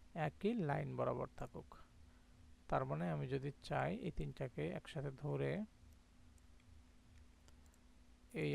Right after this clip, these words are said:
একটা, দুইটা, তিনটা, এটাকে সিলেক্ট করলাম, একটু লাইন বরাবর ঠিক করে নিলাম। এরপরে আমাদের কি ছিল? এই তিনটার কালার কিন্তু একই রকম ছিল।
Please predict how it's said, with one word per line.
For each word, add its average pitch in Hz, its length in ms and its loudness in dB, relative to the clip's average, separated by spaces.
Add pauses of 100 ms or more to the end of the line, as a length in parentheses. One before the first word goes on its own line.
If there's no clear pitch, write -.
একটা, - 280 0 (240)
দুইটা, 135 300 0 (340)
তিনটা, 131 340 -4 (1200)
এটাকে 143 240 2
সিলেক্ট 139 400 0
করলাম, 151 320 6 (220)
একটু - 440 -6 (140)
লাইন 131 180 4 (120)
বরাবর 127 360 2 (180)
ঠিক 143 200 -4
করে 139 120 2
নিলাম। 143 280 -6 (640)
এরপরে 156 260 6
আমাদের 151 320 6
কি 147 120 2
ছিল? 208 380 2
এই 147 60 4
তিনটার 139 440 2
কালার 131 400 4
কিন্তু 160 320 -2 (140)
একই 156 400 2
রকম 139 220 -2
ছিল। - 240 -6